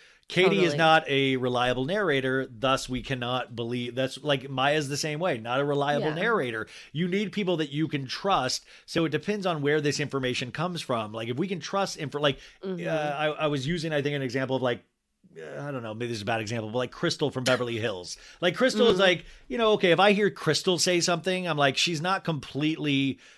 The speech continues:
Speaker 1: uh, at a point where I feel like she's just insanely making up things, so I can
Speaker 2: Right.
Speaker 1: believe her more than I can believe Lisa Rinna. Like, it's just how
Speaker 2: Yeah.
Speaker 1: that works.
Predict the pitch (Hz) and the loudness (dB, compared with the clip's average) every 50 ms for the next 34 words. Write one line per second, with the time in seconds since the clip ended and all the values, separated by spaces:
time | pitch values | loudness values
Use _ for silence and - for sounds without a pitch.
0 | _ _ _ _ _ - 135 135 127 127 131 143 139 135 - - 147 147 139 135 | _ _ _ _ _ -2 0 2 2 2 2 2 2 2 0 2 2 2 2 2
1 | 135 135 131 127 127 127 123 120 120 - 127 127 123 - 135 131 123 117 110 - | 0 0 2 2 2 2 0 -2 -4 -4 -2 -2 -2 0 -2 -2 -2 -2 -2 -2
2 | - 131 117 104 98 - 131 131 - - - - 135 127 120 - - - 127 127 | -2 -2 -4 -4 -6 -2 -2 -2 -2 -4 -6 -6 -6 -4 -2 -2 -2 -2 -2 -4
3 | 131 131 131 131 123 120 120 - 127 143 175 - - 165 147 139 135 - - 139 | -6 -6 -6 -4 -4 -6 -6 -6 -4 -4 -4 -4 -2 -4 -2 -2 -4 -2 0 2
4 | 139 143 165 - 226 220 233 226 220 185 170 175 165 - 147 - 190 214 214 180 | 2 2 2 2 4 4 6 6 6 6 4 2 2 0 0 0 2 4 4 4
5 | 147 143 139 - - - - - 127 139 151 170 180 185 165 170 165 156 151 151 | 4 2 0 -4 -8 -20 -18 -8 -4 0 2 2 2 4 2 2 2 2 2 2
6 | - 147 127 139 139 135 127 123 117 127 127 113 - 143 143 156 202 185 110 76 | 2 -2 0 0 0 2 0 0 -2 -2 -4 -2 -2 -2 0 0 -2 -4 -4 -8
7 | - _ _ _ _ _ _ _ _ - 147 147 143 156 139 151 143 - - 120 | -14 _ _ _ _ _ _ _ _ 0 2 2 2 0 0 0 -2 0 2 2
8 | 147 143 139 143 139 139 139 - 139 127 143 143 143 185 220 233 170 127 113 - | 4 4 6 4 4 4 2 0 2 2 2 2 4 2 2 2 0 -2 -4 -4
9 | - - - | -6 -6 -8